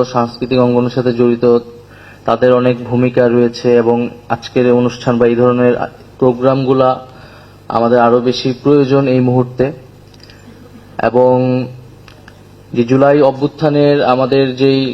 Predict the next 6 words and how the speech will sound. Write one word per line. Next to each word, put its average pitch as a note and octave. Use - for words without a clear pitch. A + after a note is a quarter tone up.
গণমানুষের C3+
অংশগ্রহণ, C3
সাধারণ C3
শিক্ষার্থীদের C3
অংশগ্রহণ, B2
সেটা C3+